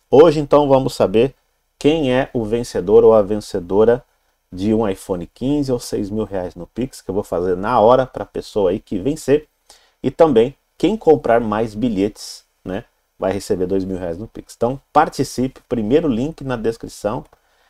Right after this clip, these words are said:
E a live vai ser, então, em torno ali de entre nove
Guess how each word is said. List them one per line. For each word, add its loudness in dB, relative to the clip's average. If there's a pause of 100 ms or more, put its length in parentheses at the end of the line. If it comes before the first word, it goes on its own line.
(120)
E 4
a 8
live 6
vai 2
ser, -2
então, 0
em -4
torno 4
ali 2
de -6
entre -2
nove -4